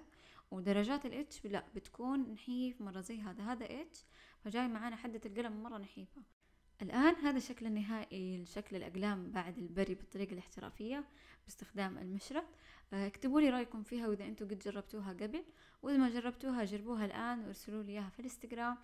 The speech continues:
عشان فعليًا أنبسط من، آه، تجاربكم الحلوة. هذا المشرط تقريبًا أخذته بريالين أو ثلاثة ريال من،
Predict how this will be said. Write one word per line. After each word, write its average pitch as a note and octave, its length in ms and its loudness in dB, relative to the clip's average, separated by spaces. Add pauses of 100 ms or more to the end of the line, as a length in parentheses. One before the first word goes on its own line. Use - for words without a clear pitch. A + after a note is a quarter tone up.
(340)
عشان G#3 280 -4
فعليًا G#3 340 -2 (120)
أنبسط G3 360 -8
من، F#3+ 220 -6 (140)
آه، F3+ 160 -6
تجاربكم F#3+ 560 -4
الحلوة. A3 400 -6 (340)
هذا C4 220 0
المشرط A#3 380 -2
تقريبًا A3 400 0
أخذته G3+ 280 -8
بريالين F#3+ 360 -2
أو F#3 100 -8
ثلاثة F#3+ 360 -10
ريال F#3+ 340 -4
من، F3+ 160 -8